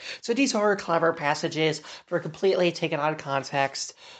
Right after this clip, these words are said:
They have nothing to do with trans people. No serious scholar says that.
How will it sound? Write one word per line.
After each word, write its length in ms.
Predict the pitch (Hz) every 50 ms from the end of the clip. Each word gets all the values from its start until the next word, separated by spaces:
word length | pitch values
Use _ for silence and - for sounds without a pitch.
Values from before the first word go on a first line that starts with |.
| - _ -
They 80 | 185 180
have 140 | 175 170
nothing 420 | 180 185 196 202 208 196 196 196 185
to 80 | 180
do 160 | 165 147 160 156
with 80 | 151
trans 280 | 156 - 147 139 139 -
people. 340 | - 156 147 151 170 147 147
No 300 | 156 160 175 190 185 175
serious 480 | 175 - - 175 170 160 160 160 156 -
scholar 420 | - - 151 143 139 139 139 139
says 380 | 135 - - 135 135 135 135 -
that. 400 | 147 139 135 139 143 - -